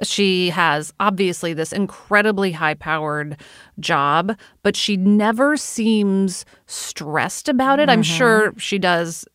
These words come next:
Speaker 1: sometimes, but she never shows that. She seems like she handles everything so gracefully and with such <laughs> calm, which I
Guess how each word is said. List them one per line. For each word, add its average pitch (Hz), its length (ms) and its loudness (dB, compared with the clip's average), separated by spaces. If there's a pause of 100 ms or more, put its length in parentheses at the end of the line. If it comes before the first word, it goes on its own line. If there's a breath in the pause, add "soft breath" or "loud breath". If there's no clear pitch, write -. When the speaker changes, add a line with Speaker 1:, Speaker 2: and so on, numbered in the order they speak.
(160)
Speaker 1:
sometimes, 233 800 0
but 190 160 0
she 202 180 0
never 214 300 2
shows 170 540 -4
that. 233 260 2
She - 160 -4
seems 220 360 0
like 190 140 0
she - 160 -8
handles 170 460 -4
everything 165 640 -4 (480 loud breath)
so - 260 0
gracefully 190 840 0
and 175 140 -2
with 165 140 -2
such - 360 -2
<laughs> - 80 -6
calm, 208 540 4 (480 loud breath)
which 196 200 0
I 185 320 4